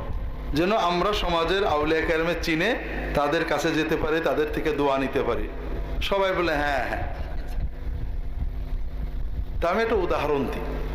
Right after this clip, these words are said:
যে একজন সাঁতার শিখবে, এক গুরুর কাছে গেল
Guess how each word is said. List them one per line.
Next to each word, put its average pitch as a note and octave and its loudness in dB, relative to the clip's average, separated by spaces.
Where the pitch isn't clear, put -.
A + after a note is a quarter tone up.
যে D3 2
একজন F#3+ 2
সাঁতার B3+ 2
শিখবে, - -2
এক F#3 2
গুরুর G3+ 4
কাছে G#3 2
গেল F#3+ 2